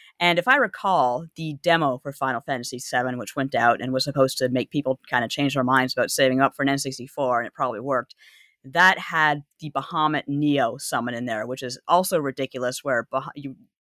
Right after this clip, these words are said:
the enemies are lifted into space by, uh, magic, and they meet this huge-ass dragon who just, again, nukes them and sends them plummeting down back to Earth.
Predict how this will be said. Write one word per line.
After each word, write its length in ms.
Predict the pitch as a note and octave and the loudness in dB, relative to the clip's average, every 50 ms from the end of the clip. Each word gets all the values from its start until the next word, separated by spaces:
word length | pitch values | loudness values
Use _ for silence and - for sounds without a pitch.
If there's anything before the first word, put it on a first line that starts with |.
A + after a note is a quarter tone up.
| _ _ _ _ _ | _ _ _ _ _
the 200 | - E3+ E3 - E3 | 0 0 2 4 2
enemies 300 | F3 F#3 F3+ E3+ D#3 D#3+ | 2 4 2 0 0 0
are 80 | D3+ | -2
lifted 380 | C#3+ D3+ E3+ E3 - - D3 D3 | 0 0 0 0 -2 -4 -6 -6
into 200 | D3+ D3 C#3+ D3 | -6 -6 -6 -8
space 520 | - - - - D3 C#3 D3 D3 - - - | -10 -12 -6 -4 0 0 0 0 -2 -6 -4
by, 360 | - C3 B2+ B2 B2 B2 B2+ | 0 2 2 2 2 2 0
uh, 340 | - - C3+ B2+ A#2+ A#2 A#2 - _ _ _ _ | -2 -2 0 0 -2 -2 -6 -10 _ _ _ _
magic, 540 | D3 D#3 D3+ D3+ D3+ C#3+ D#3 D3 C#3+ - - | -2 2 2 2 2 2 0 -4 -4 -4 -6
and 300 | C#3 C3+ C3+ C3 C3 B2+ - _ _ _ _ _ - | -6 -4 -4 -4 -6 -8 -10 _ _ _ _ _ -4
they 100 | D#3 D3+ | -2 0
meet 220 | D3+ D#3 D#3+ D3 | 2 0 0 0
this 160 | - D3 - | -2 -4 -4
huge-ass 460 | - - F3+ E3 D#3 D#3+ D3+ C#3+ D3 - | -4 -4 -2 0 2 4 4 2 2 -2
dragon 420 | - C#3 C3+ C3 C#3 D3 D3+ D3 | -4 -2 0 0 0 0 0 0
who 80 | D3+ C#3 | -2 -2
just, 240 | C#3 D3 C#3+ - _ _ _ _ _ - | -2 -4 -6 -8 _ _ _ _ _ -6
again, 440 | C#3+ D#3 D3+ C#3+ C#3+ C#3+ C#3 C#3+ | -2 0 2 2 2 2 0 0
nukes 260 | D3+ D#3+ D3 - - - | 0 -2 -2 -4 -4 -2
them 220 | D#3 D3 D3+ D#3 | 0 0 0 0
and 80 | C3+ C3+ | -2 -4
sends 240 | - D#3+ D3+ D3 | -2 -2 -2 -2
them 140 | D3+ D3 C#3+ C#3+ | -2 -2 -4 -4
plummeting 460 | - - F3 D3+ D3 D#3 D#3 D#3 D3+ | -2 0 2 2 2 2 0 0 0
down 260 | C#3+ D3 C3+ C#3+ C#3+ | 0 2 0 0 0
back 220 | C3+ C3+ B2+ C3+ C#3+ | 2 2 2 2 0
to 80 | - | -4
Earth. 240 | - - C3 C#3 - | -4 -2 -2 -2 -4